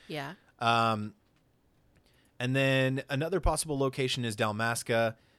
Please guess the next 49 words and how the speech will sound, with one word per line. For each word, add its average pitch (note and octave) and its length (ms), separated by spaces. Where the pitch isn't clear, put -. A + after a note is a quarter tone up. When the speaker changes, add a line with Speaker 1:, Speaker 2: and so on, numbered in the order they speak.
Speaker 2:
Uh, G2+ 440
in A2 240
the G2+ 140
Stormblood B2+ 840
Alliance A#2 600
raid, G#2 260
players A2 340
went A#2 200
to A#2+ 80
the G#2+ 80
main G#2 200
city F#3 320
of A#2 120
Dalmasca A2 520
for G2 120
half A#2+ 360
of G#2+ 60
the G2 80
first - 340
raid. F#2+ 360
The F#2 80
Resistance G#2 520
side F#2+ 300
sto-, G#2 220
of G2+ 160
the G2+ 80
s-, - 320
uh, G2 160
story B2 280
for G2+ 140
Bojan, A2 580
uh, G2+ 220
has G2 180
all, G#2 340
has G2+ 180
references G2+ 540
to G2+ 300
Bojan G2 360
Resistance F#2+ 600
and F#2+ 200
the F2+ 80
Warrior F#2 360
of F2 100
Light. B2 340
So - 140
there G2+ 380
is F#2+ 200
a F#2 60
chance C3+ 720